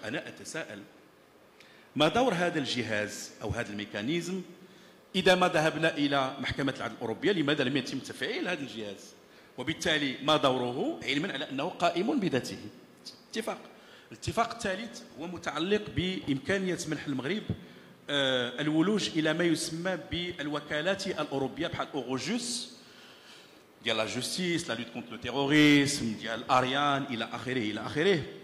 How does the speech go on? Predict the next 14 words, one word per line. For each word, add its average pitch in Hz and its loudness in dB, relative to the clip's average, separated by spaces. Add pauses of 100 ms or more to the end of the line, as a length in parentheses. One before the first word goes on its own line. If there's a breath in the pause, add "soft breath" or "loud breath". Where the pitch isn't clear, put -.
(140)
ثم 226 -2
في 208 -4
ألفين 156 -8
وثلاثطاش 185 0
أبرمنا 151 -4
ما 156 2
يسمى 156 -2
بإعلان 131 0
حول، 143 -2
آه، - -8
حرية 165 4
التنقل، 143 -2
لا 120 0
موبيليتي. 143 0